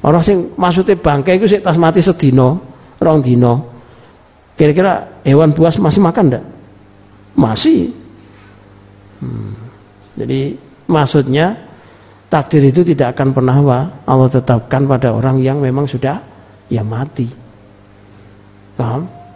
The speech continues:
Tidak. Artinya bahwa takdir buruk itu diperuntukkan pada siapa? Kita yang masih hi-, hidup.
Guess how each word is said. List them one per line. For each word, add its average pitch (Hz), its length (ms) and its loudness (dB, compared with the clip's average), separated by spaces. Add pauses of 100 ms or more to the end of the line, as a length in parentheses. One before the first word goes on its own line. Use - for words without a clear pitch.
(520)
Tidak. 151 440 -4 (340)
Artinya 143 560 -2
bahwa 147 460 -2 (260)
takdir 160 400 0
buruk 143 320 0
itu 254 160 -2
diperuntukkan 135 640 -2
pada 147 240 -2
siapa? 165 240 0 (640)
Kita 151 260 0
yang 127 160 2
masih 120 300 2
hi-, 135 320 4 (420)
hidup. 98 380 -4